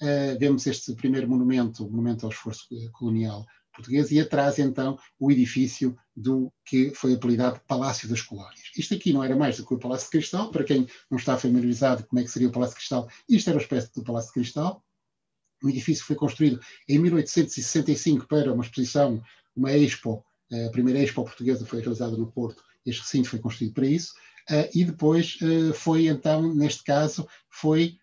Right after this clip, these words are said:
eh, travestida, vamos chamar-lhe assim, com estas construções de, de, de staff, construções em gesso, construções em madeira, com uma construção provisória que, de certa feira, de forte forma,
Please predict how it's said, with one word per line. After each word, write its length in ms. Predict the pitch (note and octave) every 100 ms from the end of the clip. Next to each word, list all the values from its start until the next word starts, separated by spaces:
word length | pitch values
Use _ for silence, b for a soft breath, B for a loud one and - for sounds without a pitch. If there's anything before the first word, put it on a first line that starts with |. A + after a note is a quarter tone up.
| _
eh, 260 | D3 C#3+ C3+
travestida, 720 | - D#3 - - D#3+ D#3 C3
vamos 200 | B2 B2+
chamar-lhe 340 | - B2+ C3 C#3
assim, 420 | C#3 D#3 E3+ F#3 B B
com 120 | - D3+
estas 280 | - C#3+
construções 720 | - C#3+ - B2+ - D3 B2
de, 300 | A#2+ B2 B2
de, 180 | A2+ A#2+
de 200 | G#2 -
staff, 460 | A2+ - D3 E3+ -
construções 480 | A#2 G#2+ - A#2+ A2+
em 100 | A2
gesso, 440 | G#2+ C#3+ F3+ -
construções 420 | A#2 A2+ - A2+ - B B
em 80 | A#2+
madeira, 400 | A2+ B2 - - G#2
com 100 | A#2+
uma 180 | A#2 A2+
construção 340 | C3 A#2+ A#2+
provisória 420 | A2+ B2 A#2+ C#3+ D3
que, 160 | E3
de 80 | E3
certa 260 | E3+ D#3+ C3+
feira, 280 | D3+ D3+
de 120 | - -
forte 280 | C#3+ C#3
forma, 420 | - D3 C#3+ D3+